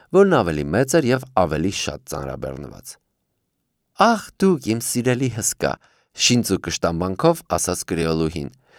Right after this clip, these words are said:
«Չեմ հավատում, թե ձեր ախորժակն այդպես հեշտությամբ կփակվի։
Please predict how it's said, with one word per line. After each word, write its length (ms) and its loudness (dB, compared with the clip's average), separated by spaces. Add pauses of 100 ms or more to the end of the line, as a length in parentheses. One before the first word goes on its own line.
(260)
«Չեմ 240 6
հավատում, 440 4
թե 80 4
ձեր 220 2
ախորժակն 600 0
այդպես 260 -2
հեշտությամբ 580 -2
կփակվի։ 540 -4